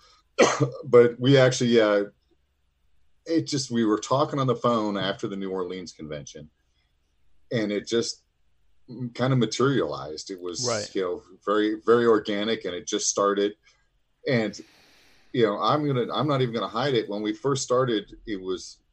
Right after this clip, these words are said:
Speaker 1: "We're not gonna have a chance. We're gonna do this, or we're gonna go out there and we're gonna be like Daryl Perry, who's, or somebody, or Mark Feldman, who said a lot of good things, but is not gonna get anywhere."
Speaker 2: Right, right, right.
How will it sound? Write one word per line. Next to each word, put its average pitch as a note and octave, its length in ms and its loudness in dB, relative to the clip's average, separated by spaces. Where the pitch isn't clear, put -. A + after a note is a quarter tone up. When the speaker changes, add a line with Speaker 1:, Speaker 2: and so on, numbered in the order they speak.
Speaker 1:
"We're C3+ 140 0
not F2+ 220 -4
gonna D#2 160 -12
have D2+ 100 -10
a C2+ 60 -18
chance. E2+ 400 -10
We're G2+ 80 -6
gonna G2 220 -8
do F2+ 240 -10
this, F2+ 280 -4
or F2+ 80 -8
we're F2 100 -8
gonna E2+ 140 -8
go F#2 200 -4
out - 140 -4
there F2+ 280 -2
and F2 100 -16
we're E2+ 100 -12
gonna F2 180 -14
be F2 360 -14
like E2+ 280 -6
Daryl F2+ 300 -2
Perry, F2+ 320 -2
who's, E2 220 -16
or F2 160 -10
somebody, F#2 340 -8
or F2 300 -4
Mark F#2+ 260 -8
Feldman, F#2 380 -6
who F2+ 100 -12
said F#2+ 200 -4
a F#2 40 -4
lot G2 280 -2
of D#2+ 80 -12
good F2+ 180 -6
things, F2 320 -14
but F2 120 -14
is D#2 120 -12
not F2 180 -12
gonna D#2 140 -18
get C3 240 -6
anywhere." C#2+ 480 -12
Speaker 2:
Right, A#2 360 -4
right, A2+ 200 -6
right. G#2+ 240 -6